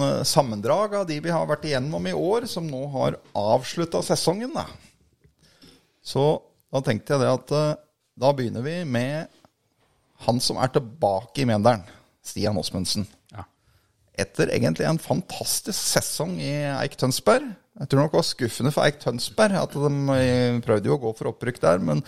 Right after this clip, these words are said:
Speaker 1: Stian avslutter da altså med ti mål og ti assist på sesongen sin. Og det må en jo si er bra.
Speaker 2: Det er bra tall.
Speaker 1: Ja. Lyn med et meget etterlengtet opprykk,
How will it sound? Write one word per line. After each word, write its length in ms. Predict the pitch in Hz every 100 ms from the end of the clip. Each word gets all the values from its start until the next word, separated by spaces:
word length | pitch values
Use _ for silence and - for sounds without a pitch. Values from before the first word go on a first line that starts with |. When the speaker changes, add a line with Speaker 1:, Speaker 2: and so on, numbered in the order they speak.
| - - -
Speaker 1:
Stian 540 | - - 110 113 160 170
avslutter 720 | 156 - 110 113 147 147 165
da 160 | 127 143
altså 240 | 110 143
med 240 | 151 160 -
ti 360 | - 151 131
mål 320 | 214 175 185 -
og 200 | 143 -
ti 200 | - 160
assist 680 | - - 185 - - - - _ _ _ _ _ _ _ _ _ _ _
på 280 | - 139 143
sesongen 400 | 127 104 110 120
sin. 180 | 123 135 101 - _ _
Og 120 | 123
det 720 | 120 139 139 135 131 123 120 113 113 123 _ _ _ _ _ -
må 60 |
en 40 | 110
jo 40 | 120
si 120 | -
er 120 | 117
bra. 220 | 104 101
Speaker 2:
Det 240 | 104 - -
er 40 |
bra 160 | 185 120
tall. 220 | 123 170 - _ - 90 80 _
Speaker 1:
Ja. 80 | 92 _ _ _ _ - - - - - _
Lyn 400 | 127 196 247 233 - -
med 200 | - 147
et 60 | - 143
meget 720 | 151 151 127 117 104 110 -
etterlengtet 580 | 123 - 117 139 139 165
opprykk, 480 | 143 175 202 -